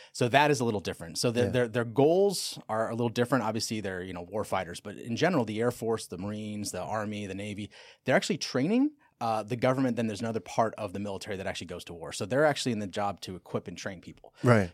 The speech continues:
Speaker 1: And so as a business owner, that's kind of what you're also doing too, right? You're training your people, you're equipping them to do the job, which is to,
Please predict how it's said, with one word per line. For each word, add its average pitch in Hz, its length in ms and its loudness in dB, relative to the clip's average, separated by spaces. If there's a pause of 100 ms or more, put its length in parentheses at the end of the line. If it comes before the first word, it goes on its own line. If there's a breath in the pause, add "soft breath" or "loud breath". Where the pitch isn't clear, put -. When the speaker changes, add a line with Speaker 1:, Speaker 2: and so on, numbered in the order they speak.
Speaker 1:
And 143 160 2
so 165 140 4
as 151 80 2
a 143 80 2
business 175 520 2
owner, 117 300 -2
that's 135 220 0
kind 233 220 2
of 196 80 0
what 208 100 2
you're 175 160 2
also 185 220 0
doing 151 200 2
too, 208 160 0
right? 113 200 2
You're 104 100 -6
training 117 260 0
your 101 100 -4
people, 151 380 -2
you're 120 120 0
equipping 143 320 0
them 123 100 2
to 117 140 -10
do 117 120 0
the 92 120 -8
job, 123 440 2
which 104 220 -6
is 101 300 -6
to, 92 320 -6